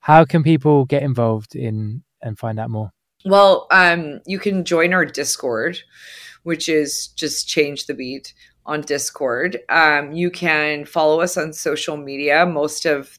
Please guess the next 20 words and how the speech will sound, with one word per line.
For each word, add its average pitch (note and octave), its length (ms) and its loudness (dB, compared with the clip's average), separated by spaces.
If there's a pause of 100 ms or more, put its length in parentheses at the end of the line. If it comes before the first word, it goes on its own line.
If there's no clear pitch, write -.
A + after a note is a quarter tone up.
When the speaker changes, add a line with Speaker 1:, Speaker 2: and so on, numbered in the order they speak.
Speaker 2:
the C#3 120 -2
tags C#3 480 -4
are C3+ 140 -4 (180)
Change C#3+ 480 -8
the D3+ 80 -10
Beat C#3 340 -10
Official. G#3+ 680 -6 (640)
So D3 880 2 (100)
definitely E3 600 0
follow D3+ 400 2
us D3 200 -2
on C#3 520 -8
the C#3 80 -10
socials. F#3+ 800 0 (440)
Enter E3+ 400 2
our D#3 100 4
contests. D#3 920 -2
If D#3+ 140 -10
you E3+ 140 -6
wanna F3 380 0